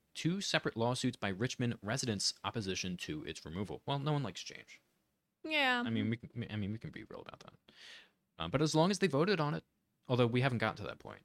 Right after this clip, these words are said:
Speaker 1: I'm all about, like, you remove whatever, whatever you want, but you gotta vote on it. Like, we live in a democracy here,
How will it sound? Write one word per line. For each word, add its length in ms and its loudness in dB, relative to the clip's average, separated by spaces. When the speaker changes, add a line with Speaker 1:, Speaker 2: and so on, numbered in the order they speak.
Speaker 1:
I'm 140 4
all 160 4
about, 280 2
like, 220 -4
you 140 0
remove 320 4
whatever, 300 6
whatever 280 4
you 100 0
want, 200 -4
but 100 -8
you 60 -6
gotta 120 -2
vote 220 -8
on 160 -16
it. 60 -18
Like, 160 -10
we 80 -6
live 140 0
in 80 -6
a 40 -12
democracy 520 -8
here, 100 -10